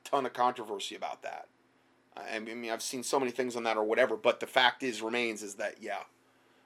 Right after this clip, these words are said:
I mean, then they, then the mass shooting at the, at the Baptist church. Mass shooting at a, at a country western. And there's really not a lot of, did you, have you been seeing that cycle through the news? No,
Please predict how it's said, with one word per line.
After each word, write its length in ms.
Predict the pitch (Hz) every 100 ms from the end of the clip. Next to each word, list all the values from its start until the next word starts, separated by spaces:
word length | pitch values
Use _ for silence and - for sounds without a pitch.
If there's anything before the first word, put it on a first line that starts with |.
| -
I 20 |
mean, 160 | 117 117
then 160 | 120
they, 240 | 123 117 -
then 160 | 110 110
the 80 | 110
mass 240 | 113 110
shooting 440 | - - 120 113
at 140 | 104 -
the, 220 | 98 95 -
at 120 | 98
the 60 | -
Baptist 460 | 107 107 101 -
church. 500 | - 104 - - - - _ _ _ _ _ _ _ -
Mass 220 | 135 123
shooting 360 | - 135 123
at 100 | 117
a, 260 | 107 - -
at 120 | 113
a 40 | 113
country 360 | - 120 113
western. 300 | 107 113 - - -
And 160 | - 185
there's 200 | 185 180
really 220 | 277 269
not 260 | 208 214 196
a 20 |
lot 300 | 160 165 175
of, 260 | 156 127 - - _ _ _ _ _ -
did 140 | 165
you, 80 | 190 -
have 120 | 180
you 100 | 185
been 200 | 151 185
seeing 280 | - 240 226
that 180 | 196 -
cycle 340 | 190 170 -
through 160 | - 175
the 100 | 143
news? 380 | 139 156 - -
No, 260 | 240 180